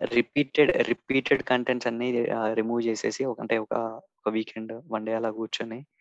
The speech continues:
రిపీటెడ్ కంటెంట్స్ అన్ని రిమూవ్ చేసి and already పోస్ట్ చేసినవి రిమూవ్ చేసి,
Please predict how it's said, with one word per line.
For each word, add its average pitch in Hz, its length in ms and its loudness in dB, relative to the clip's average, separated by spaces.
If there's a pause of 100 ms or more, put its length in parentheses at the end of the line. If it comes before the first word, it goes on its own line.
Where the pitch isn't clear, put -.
(460)
రిపీటెడ్ 117 400 0
కంటెంట్స్ 117 500 -4
అన్ని 113 120 0
రిమూవ్ 113 260 -4
చేసి 113 160 -4
and 110 160 0
already 113 320 2
పోస్ట్ - 300 -4
చేసినవి 113 260 -6
రిమూవ్ 113 300 -10
చేసి, 113 320 -6